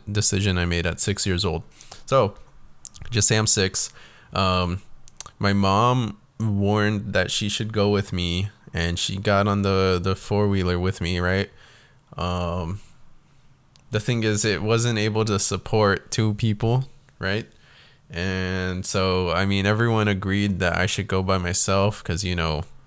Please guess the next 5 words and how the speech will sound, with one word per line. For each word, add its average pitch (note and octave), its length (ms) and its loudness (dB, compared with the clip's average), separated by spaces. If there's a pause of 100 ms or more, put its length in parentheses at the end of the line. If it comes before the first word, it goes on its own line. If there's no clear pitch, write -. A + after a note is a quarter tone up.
(160)
boys G2 400 0
will F#2+ 140 2
be G2 140 2
boys, F#2+ 680 2 (720)
quote, G2+ 300 -2